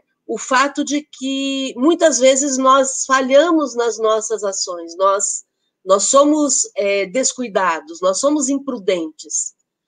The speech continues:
nós somos, nós não fazemos o que tem que ser feito, entendeu?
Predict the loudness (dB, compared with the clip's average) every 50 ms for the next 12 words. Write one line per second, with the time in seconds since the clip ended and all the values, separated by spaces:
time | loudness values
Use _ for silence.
0 | _ _ _ -2 2 4 4 4 4 2 2 4 4 4 4 2 2 4 4 2
1 | 2 0 -2 -4 0 2 2 2 2 2 0 0 0 0 -2 -2 0 0 0 0
2 | 0 -2 -4 -6 -8 -8 -6 -6 -6 -6 -6 -4 -4 -4 -4 -4 -10 -14 -14 -14
3 | -14 -18 _ _ _ _ _ _ _ _ _ _ _ _ _ _ _ _ _ _
4 | _ -14 -10 -8 -4 2 4 4 4 4 0